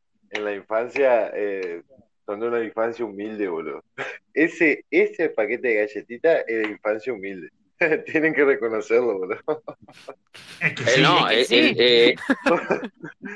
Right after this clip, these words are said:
Speaker 1: <laughs>
Speaker 2: Es que
Speaker 3: A
Speaker 2: sí.
Speaker 3: ver, a ver, el, el, el de ir a comprar, el de ir a comprar las galletitas a la, al negocio en las latas,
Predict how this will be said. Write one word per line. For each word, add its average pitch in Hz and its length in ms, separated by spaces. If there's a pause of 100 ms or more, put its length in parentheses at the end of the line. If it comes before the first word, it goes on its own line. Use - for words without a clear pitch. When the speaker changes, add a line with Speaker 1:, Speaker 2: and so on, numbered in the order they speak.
(260)
Speaker 1:
<laughs> 165 600 (840)
Speaker 2:
Es 123 140
que 110 60
Speaker 3:
A 107 140
Speaker 2:
sí. 127 60
Speaker 3:
ver, 127 140
a 113 120
ver, 113 220 (100)
el, 123 240
el, 131 240
el 131 240
de 143 140
ir 262 220
a 226 80
comprar, 139 640
el 107 160
de 127 80
ir 185 160
a 175 80
comprar 127 640
las 95 240
galletitas 104 720 (260)
a 95 160
la, 87 600 (420)
al 101 220
negocio 113 640 (380)
en 101 140
las 95 120
latas, 147 560